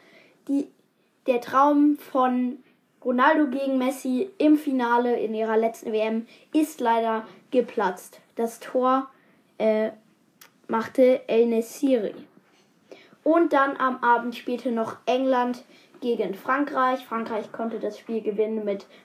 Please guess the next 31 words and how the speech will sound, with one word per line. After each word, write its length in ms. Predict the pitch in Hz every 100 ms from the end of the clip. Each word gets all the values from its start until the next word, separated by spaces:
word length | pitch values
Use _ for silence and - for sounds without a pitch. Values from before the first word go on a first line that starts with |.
| _
zwei 360 | - - 240
zu 200 | 226 -
eins. 360 | - 254 285 -
Die 100 | 214
Tore 340 | - 247 226
für 200 | 220 -
Frankreich 540 | - - 214 220 220 220
machten 440 | 202 196 - 202 - - _
Tchouaméni 720 | - 233 208 220 240 240 240
und 220 | 214 214 196 - _
Giroud. 680 | - - 247 - - 339 339 - - _
Und 340 | 254 254 247 - -
Kane 360 | - 254 226 226
traf 360 | - 220 220 226 -
für 260 | - - 254
England 380 | - 226 220 214
per 200 | 240 208
Elfmeter, 520 | 220 247 247 247 240 - -
verschoss 600 | - 294 294 220 208 -
aber 160 | - -
noch 240 | - - _
ein. 240 | - - - _ _ _ _ _ _ _ _ -
Somit 300 | 269 294 330
sind 160 | 294 277
die 100 | 254
Halbfinals 800 | 240 311 - 311 302 302 311 -
am 220 | 233 214
Dienstag, 440 | - 349 381 320 302
dem 160 | 214
dreizehnten 540 | 202 254 311 339 285 277
Dezember, 500 | 262 269 262 247